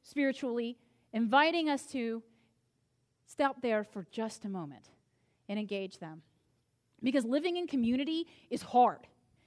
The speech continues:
At no point in Scripture does God call any of us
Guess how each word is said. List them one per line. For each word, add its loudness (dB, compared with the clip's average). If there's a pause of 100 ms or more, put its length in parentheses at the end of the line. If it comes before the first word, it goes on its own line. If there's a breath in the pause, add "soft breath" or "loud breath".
(880)
At 4
no 10
point 0
in 0
Scripture -4 (200 soft breath)
does 0
God 8
call 6
any 4
of 2
us 0